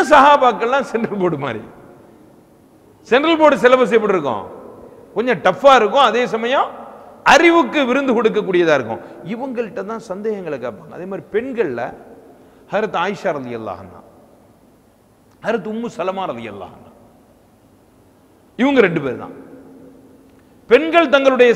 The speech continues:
சந்தேகங்களை கேட்பதற்காக வேண்டி இவங்கள தான் அணுகுவாங்க. பெண்கள் மட்டுமல்ல, ஆண்களே சந்தேகங்களை கேட்கறதுக்காக வேண்டி ஆயிஷா ரலியல்லாஹு அன்ஹா அவர்களை தான் அணுகுவாங்க.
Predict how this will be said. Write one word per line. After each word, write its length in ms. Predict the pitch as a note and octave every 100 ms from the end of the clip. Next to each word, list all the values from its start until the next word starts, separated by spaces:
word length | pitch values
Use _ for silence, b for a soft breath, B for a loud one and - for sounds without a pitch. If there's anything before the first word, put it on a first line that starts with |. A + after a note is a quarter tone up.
| A3+
சந்தேகங்களை 500 | A#3+ C#4 C4+ B3+ A#3+ G#3
கேட்பதற்காக 580 | A3 A3 G3+ F3+ G3+ G3+
வேண்டி 180 | B3 C#4+
இவங்கள 200 | C4+ B3+ B3
தான் 100 | G#3+
அணுகுவாங்க. 380 | G3 F3+ C#3+ A#2 -
பெண்கள் 320 | D#3 A3+ B3 A3+
மட்டுமல்ல, 400 | F#3 G#3+ G3+ E3+ G#2+ - - - - _ _ _ _ _ _ - A2+ D#3
ஆண்களே 440 | G3 G3+ G3+ G3+ G3+ E3
சந்தேகங்களை 460 | E3+ F3+ F3 E3 D3+
கேட்கறதுக்காக 460 | D#3 D3+ D3 C#3+ D3
வேண்டி 140 | E3 D#3
ஆயிஷா 240 | D#3 D#3+ D3
ரலியல்லாஹு 360 | D3 C#3+ C#3 C3+
அன்ஹா 120 | C3
அவர்களை 200 | B2+ B2+
தான் 120 | B2+
அணுகுவாங்க. 340 | A#2 G#2+ G2+